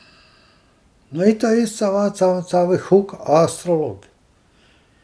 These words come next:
Że astrologia pokazuje życie.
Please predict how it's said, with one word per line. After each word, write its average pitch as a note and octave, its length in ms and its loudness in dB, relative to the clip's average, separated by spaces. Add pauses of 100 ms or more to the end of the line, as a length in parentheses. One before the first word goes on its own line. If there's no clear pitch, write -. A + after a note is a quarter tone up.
(800)
Że - 360 2 (540)
astrologia G3+ 580 2
pokazuje F#3 640 -4 (100)
życie. B2 600 -10